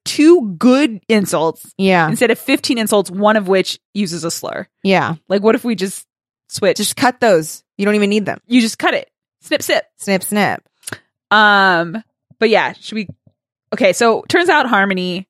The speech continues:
Speaker 1: has been targeted.
Speaker 2: Yeah.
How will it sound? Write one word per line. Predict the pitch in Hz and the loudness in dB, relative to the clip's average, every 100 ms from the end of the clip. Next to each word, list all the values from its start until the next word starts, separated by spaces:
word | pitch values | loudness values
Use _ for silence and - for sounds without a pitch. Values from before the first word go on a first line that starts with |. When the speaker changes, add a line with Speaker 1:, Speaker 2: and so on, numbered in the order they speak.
| _ _ _ _ _ _ _ _ _ - | _ _ _ _ _ _ _ _ _ -8
Speaker 1:
has | 220 196 | -4 -4
been | 196 | -4
targeted. | 196 165 160 95 82 185 _ _ _ _ _ - | -2 -2 -2 -4 -6 -10 _ _ _ _ _ -4
Speaker 2:
Yeah. | 196 175 | -2 -2